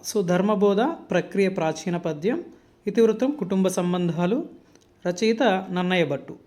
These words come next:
మరి దీన్ని మనం సింపుల్గా ఎలా గుర్తుపెట్టుకోవాలనేది మనం చూసినట్లయితే, so, ధర్మబోధ ఇక్కడ చూద్దాం. So, ధర్మబోధ అంటే ధర్మాన్ని గురించి ఎక్కువగా కుటుంబాల్లో ఎవరు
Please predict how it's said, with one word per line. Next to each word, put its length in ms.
మరి 100
దీన్ని 220
మనం 160
సింపుల్గా 420
ఎలా 120
గుర్తుపెట్టుకోవాలనేది 920
మనం 180
చూసినట్లయితే, 640
so, 120
ధర్మబోధ 760
ఇక్కడ 160
చూద్దాం. 220
So, 100
ధర్మబోధ 760
అంటే 160
ధర్మాన్ని 540
గురించి 400
ఎక్కువగా 600
కుటుంబాల్లో 600
ఎవరు 400